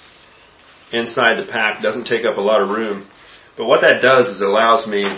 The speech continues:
to, once I get into place and I set up my shelter, you know, once I set up my shelter, I don't really need all this room anymore. And a lot of times I'll go on just a scout. I'll go from my base camp, I'll go out and, and go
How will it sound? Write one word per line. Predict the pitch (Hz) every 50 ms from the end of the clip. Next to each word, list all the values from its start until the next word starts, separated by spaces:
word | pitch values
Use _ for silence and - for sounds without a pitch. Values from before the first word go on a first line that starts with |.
| -
to, | - 110 101 98 95 95 - 113
once | 110 123 120 -
I | 165 139 123
get | 120 127 120
into | 113 110 107 101 -
place | 117 107 101 98 95 - - - - - - - - - - - - - - - - - - - - - - - - - -
and | - 107 104 101
I | - - -
set | - 156 127
up | 110 - 127
my | 123 113 104
shelter, | - - 117 107 104 98 - 92 90 87 - - - _ _ _ - _ -
you | - 104 98
know, | 98 92 90 90 - - - - - - - - - - - - - _ _ _ _ _ _ _ _ _ _ _ _
once | - 165 170 170
I | 160
set | 147 - 175 165
up | 156 143
my | 127 113 - -
shelter, | - 151 156 151 - 104
I | 101
don't | 127 139 -
really | 135 123 110 107
need | 110 123 123 123
all | 113 104 101 98
this | 98 92 87 -
room | 104 117 127 120 101
anymore. | 85 85 87 85 87 87 85 - - - - - - _ _ _ - -
And | 120 117
a | 98
lot | 104 113 123 -
of | - -
times | 123 117 107 101 98 110
I'll | 101 101 104 101
go | 104 107 107 104 104 104 101 - - - - - _ _ -
on | 101 101 98 95 95 95 95 92 87 - - _ _ - 110
just | - 117 110 101 -
a | 104 98 - -
scout. | - 117 120 107 87 90
I'll | 95 95 95
go | 98 95 98 95 95 - - -
from | - 120 120 117 113
my | 107 98 98
base | 92 110 110 110 - -
camp, | 113 98 98 90 -
I'll | 95 92
go | 92 98 101
out | 104 104 90 - -
and, | 90 82 85 85 -
and | 95 92 90 87 87 87
go | 92 92 82